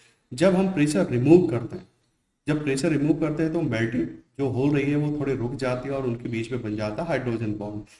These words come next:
इस तरह से दोनों block हो जाते हैं, चिपक जाते हैं। ठीक है, तो बस confirm करना था, मैंने कर दिया। दो पानी की छोटी बूंदें बिंदु एक दूसरे में संलीन होकर एक बड़ी बूंद बनाती है,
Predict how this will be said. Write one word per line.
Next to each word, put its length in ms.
इस 160
तरह 200
से 120
दोनों 420
block 240
हो 140
जाते 280
हैं, 140
चिपक 240
जाते 460
हैं। 140
ठीक 220
है, 60
तो 220
बस 380
confirm 380
करना 220
था, 80
मैंने 200
कर 180
दिया। 220
दो 560
पानी 340
की 160
छोटी 800
बूंदें 560
बिंदु 380
एक 320
दूसरे 640
में 300
संलीन 540
होकर 240
एक 240
बड़ी 200
बूंद 540
बनाती 460
है, 220